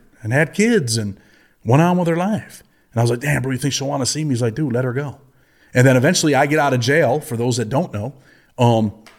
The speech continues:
I look, I looked her up on Facebook, seen her pictures, and it hurt me. And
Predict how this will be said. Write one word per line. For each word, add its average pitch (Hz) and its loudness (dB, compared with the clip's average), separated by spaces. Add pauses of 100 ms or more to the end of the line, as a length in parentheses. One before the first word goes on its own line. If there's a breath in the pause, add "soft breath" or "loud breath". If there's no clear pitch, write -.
(100)
I 131 4
look, 131 2
I 123 4
looked 151 2
her 110 -2
up 110 -6
on 101 -4
Facebook, 113 -6
seen 123 0
her 104 -4
pictures, 147 -8 (640 soft breath)
and 110 2
it 117 0
hurt 156 2
me. 95 -8 (520 soft breath)
And 110 2